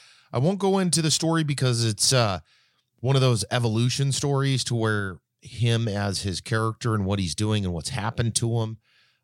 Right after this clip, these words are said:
uh, is in pretty much hot pursuit throughout the whole, uh, movie. But good God, what an incredible, uh, job by Tom Holland! I,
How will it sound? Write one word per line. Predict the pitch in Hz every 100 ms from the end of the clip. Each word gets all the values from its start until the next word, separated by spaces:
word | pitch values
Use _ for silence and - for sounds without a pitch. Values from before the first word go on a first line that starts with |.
| -
uh, | 92 90 85 80 73 _ _ -
is | 101 90
in | 101 92
pretty | - 135
much | 113 95
hot | - 117 120 -
pursuit | 113 - 113 110
throughout | - 101 87
the | 71
whole, | - 139 160 147 135 _ _ _ _ _ _ -
uh, | 98 90
movie. | 90 147 214 214 - _ _ -
But | 101 - 117
good | 208 190 98 92
God, | 139 160 131
what | 101 143
an | 180 143
incredible, | 104 - - 123 143 165 147 147 139 131
uh, | 131 131 123 123 117 _ _ _ _ _ 101
job | 87 110 110 101
by | 82 98 101
Tom | - 92 85
Holland! | 87 82 80 78
I, | 101 101